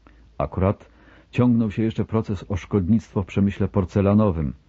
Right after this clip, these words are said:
Tam też naszkodzili. Wszyscy podsądni zdążyli unisono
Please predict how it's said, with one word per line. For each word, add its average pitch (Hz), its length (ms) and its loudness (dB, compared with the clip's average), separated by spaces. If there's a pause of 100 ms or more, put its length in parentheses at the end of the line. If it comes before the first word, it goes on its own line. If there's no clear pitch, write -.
(260)
Tam 90 200 -2
też 120 240 -4
naszkodzili. 80 640 -4 (680)
Wszyscy - 420 -2
podsądni 95 760 0
zdążyli 117 480 0
unisono 156 800 0